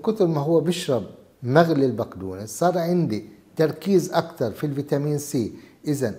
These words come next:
تر-، إذابة لأملاح الكالسيوم وتركيز من ناحية أخرى للأوكسالات، غير إنه أملاح الكالسيوم راح تكون لي كمان أوكسالات، فتشوفوا كمية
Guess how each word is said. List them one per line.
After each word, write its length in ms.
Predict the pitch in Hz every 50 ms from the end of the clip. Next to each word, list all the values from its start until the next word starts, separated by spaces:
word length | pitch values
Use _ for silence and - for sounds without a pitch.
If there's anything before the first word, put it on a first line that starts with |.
| - - - _ -
تر-، 180 | 135 131 120 107 113 113 113 104 113 120
إذابة 640 | 120 123 131 131 123 110 143 165 160 147 123 110 110
لأملاح 1120 | 107 113 135 151 147 127 110 - - - - _ _ - - 123 123 127 143 160 - - -
الكالسيوم 720 | 135 113 - - - 110 95 95 90 - - 123 127 151 175 - - - - _ _ -
وتركيز 720 | 185 233 226 226 226 214 185 - - - 214 208 175 165
من 180 | 170 175 165 160
ناحية 400 | 175 175 170 170 160 139 143 160
أخرى 240 | - - 151 143 131
للأوكسالات، 800 | 131 135 127 113 113 - - - - 104 101 110 135 170 202 - - - - - _ _ 151
غير 280 | 170 202 208 196 202
إنه 240 | 175 170 170 165 143
أملاح 340 | 151 156 160 175 165 170 -
الكالسيوم 520 | 143 131 - - 147 143 131 - 143 135
راح 180 | 131 117 - -
تكون 440 | 123 - - - 127 120 131 196 254
لي 160 | 254 202 -
كمان 360 | - - 143 135 135 135 123
أوكسالات، 640 | 101 110 - - - - 101 95 113 143 208 262 - - - - - _ _ _ _ _ _
فتشوفوا 480 | - 196 185 185 - 262 214 - 202 165 -
كمية 340 | - 165 160 175 196 202 185